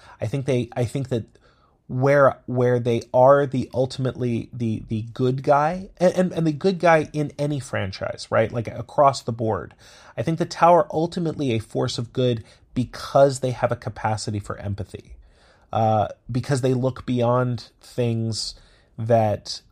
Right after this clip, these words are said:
we ourselves in the real world would, would strugg-, w-, you know, we could struggle with, uh, the, the, the value of life, right?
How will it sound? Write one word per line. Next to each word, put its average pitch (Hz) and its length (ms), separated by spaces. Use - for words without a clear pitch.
we 131 380
ourselves 120 520
in 110 80
the 107 80
real 123 260
world 113 320
would, 120 260
would 127 180
strugg-, 123 440
w-, 135 180
you 131 120
know, 117 60
we 120 140
could 120 180
struggle 123 500
with, 110 400
uh, 107 300
the, 110 220
the, 110 460
the 107 160
value 110 640
of 104 240
life, - 560
right? 117 340